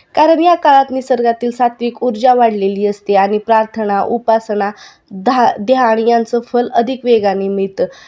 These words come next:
मार्गशीर्ष गुरुवार हा मुख्यतः धनलक्ष्मी आणि धान्यलक्ष्मी यांच्या कृपेचा दिवस म्हणून ओळखला जातो. या दिवशी स्त्रिया आणि कुटुंबीय घरातील सुख,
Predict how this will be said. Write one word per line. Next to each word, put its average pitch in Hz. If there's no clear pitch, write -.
मार्गशीर्ष 240
गुरुवार 226
हा 220
मुख्यतः 233
धनलक्ष्मी 233
आणि 214
धान्यलक्ष्मी 247
यांच्या 226
कृपेचा 220
दिवस 233
म्हणून 202
ओळखला 196
जातो. 170
या 254
दिवशी 277
स्त्रिया 240
आणि 208
कुटुंबीय 240
घरातील 220
सुख, 254